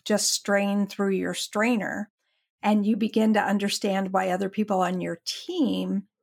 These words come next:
have very different interpretations than you do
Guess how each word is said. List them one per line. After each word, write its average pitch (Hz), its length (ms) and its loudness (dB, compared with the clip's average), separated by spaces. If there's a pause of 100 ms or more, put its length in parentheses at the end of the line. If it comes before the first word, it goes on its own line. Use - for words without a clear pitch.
(340)
have 208 400 0
very 208 280 4
different 208 340 2
interpretations 190 1500 -2 (100)
than 196 320 0
you 190 240 0
do 185 420 -4